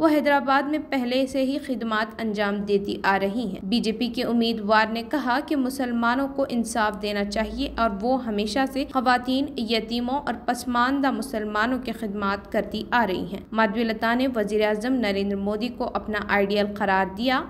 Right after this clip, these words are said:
और कहा कि मोदी जी ने खवातीन के साथ इंसाफ को यकीनी बनाया है। इन्हें पार्टी ने जब मौका दिया है तो वो खवातीन के इंसाफ के लिए काम करेंगी।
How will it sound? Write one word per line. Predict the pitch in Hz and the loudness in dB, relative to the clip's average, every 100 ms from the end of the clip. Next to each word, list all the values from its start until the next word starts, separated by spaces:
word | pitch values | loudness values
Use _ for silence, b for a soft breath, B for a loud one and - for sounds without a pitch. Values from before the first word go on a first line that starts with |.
| 240 | 0
और | 240 240 | 0 0
कहा | 277 240 - | -2 -2 -2
कि | 311 | 0
मोदी | 285 285 285 311 | 4 4 4 2
जी | - 277 | 2 -2
ने | 294 330 330 - | 0 -2 -4 -4
खवातीन | 240 226 233 240 269 | -2 -2 0 -2 0
के | 254 | -2
साथ | 254 226 233 - | 0 0 -2 -4
इंसाफ | 214 208 208 208 | -4 0 0 0
को | 220 | -2
यकीनी | 202 196 208 202 196 | 0 0 0 -2 0
बनाया | 196 190 190 233 | 0 0 0 0
है। | 277 302 B | -2 -6 B
इन्हें | 269 277 254 | 2 2 4
पार्टी | 262 254 285 | 2 2 0
ने | 285 285 | 0 -2
जब | 196 214 240 | -2 -2 -2
मौका | 226 208 208 214 | 0 -2 -2 -4
दिया | 202 208 220 | 0 0 0
है | 233 277 | 0 -4
तो | - 254 | -4 -4
वो | 208 240 269 | -2 0 0
खवातीन | - 247 208 196 208 202 202 | 0 0 2 2 0 -4 -2
के | 214 | -2
इंसाफ | 202 202 185 185 - | -2 0 0 -2 -4
के | 196 | -4
लिए | 180 196 | -2 -2
काम | 220 - 233 175 | -4 -2 0 0
करेंगी। | 180 175 175 175 180 | -4 -2 -2 -2 -4